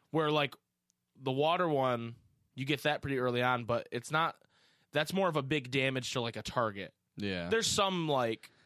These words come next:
Speaker 2: There's some splash to
Speaker 1: there's
Speaker 2: it.
Speaker 1: some splash damage, literally, but
Speaker 2: Yeah.
Speaker 1: it's not like thunder just, like, clears an area,
Speaker 2: Yeah.
Speaker 1: you know?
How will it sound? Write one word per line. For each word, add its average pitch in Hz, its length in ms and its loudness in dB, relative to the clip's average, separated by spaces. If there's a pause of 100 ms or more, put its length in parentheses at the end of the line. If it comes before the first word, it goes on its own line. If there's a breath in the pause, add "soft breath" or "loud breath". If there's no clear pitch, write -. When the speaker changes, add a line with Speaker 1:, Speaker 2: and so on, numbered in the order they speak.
(120 soft breath)
Speaker 2:
There's 139 140 -4
some 123 160 0
splash 95 440 -2
to - 100 -8
Speaker 1:
there's 151 120 0
Speaker 2:
it. - 20 0
Speaker 1:
some - 120 0
splash 139 420 0
damage, 110 540 -6
literally, 110 540 -4 (400 soft breath)
but 123 320 0 (120)
Speaker 2:
Yeah. 92 280 -6 (480)
Speaker 1:
it's 139 280 -4
not 135 360 0
like 110 300 -4 (260)
thunder 139 240 -2
just, 104 180 -10
like, 113 120 -10
clears 123 340 -6
an 101 80 -16
area, 98 400 -16
Speaker 2:
Yeah. 101 220 2
Speaker 1:
you 78 120 0
know? 104 160 -12